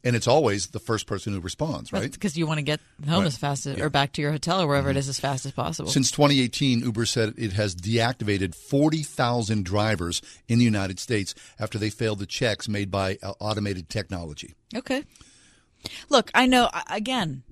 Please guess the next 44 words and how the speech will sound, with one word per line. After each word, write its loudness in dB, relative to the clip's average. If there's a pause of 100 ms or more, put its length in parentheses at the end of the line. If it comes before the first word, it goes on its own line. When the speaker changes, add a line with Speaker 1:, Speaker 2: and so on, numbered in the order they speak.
(140)
Speaker 2:
I'm -12
not -8
trying -6
to -8
minimize -6
the -10
number, -8 (220)
but 2
I'm 2
just -4
saying -2
it -6
is -6
an -2
incredibly -4
small -4
fraction -4
of -8
all 0
the, -8 (500)
the 0
Uber 0 (100)
rides 0
that -10
there -4
are. -6
Speaker 1:
Right. -10 (120)
Uber 2
and 0
Lyft 2
are 0
struggling 0
both 2 (240)
financially. -2 (300)
This 2
year, 4
both 0
companies -2
staged -2
prominent 2
initial -2 (280)
public 0
stock 0
offerings -2